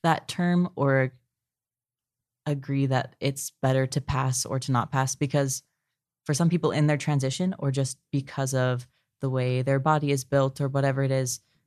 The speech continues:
they don't, like, pass as well as other trans people. And that can be really hurtful when the trans community values passing so much. Um, so it's not a hugely important or necessary thing,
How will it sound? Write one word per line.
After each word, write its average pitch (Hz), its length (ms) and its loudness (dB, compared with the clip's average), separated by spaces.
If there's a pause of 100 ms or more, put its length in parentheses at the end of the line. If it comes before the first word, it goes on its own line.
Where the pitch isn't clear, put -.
they 135 120 0
don't, 127 340 2 (240)
like, 123 100 -6 (440)
pass 135 480 -4 (100)
as 135 180 0
well 123 280 2
as 123 200 0
other 131 400 0 (220)
trans 151 240 -2
people. 180 260 -2
And 151 80 2
that 131 120 0
can 151 100 0
be 139 80 0
really 131 240 -2
hurtful 131 420 -4
when 123 280 -4 (640)
the 131 80 -6
trans 139 280 -2
community 143 360 0
values 123 600 0
passing 143 540 0
so 127 200 0
much. 117 360 -4 (500)
Um, 127 180 -2
so 127 160 0
it's 170 140 -2
not 190 260 2 (1040)
a 143 300 0
hugely 160 500 -2
important 139 400 0
or 139 40 2
necessary 131 540 -2
thing, 131 340 -2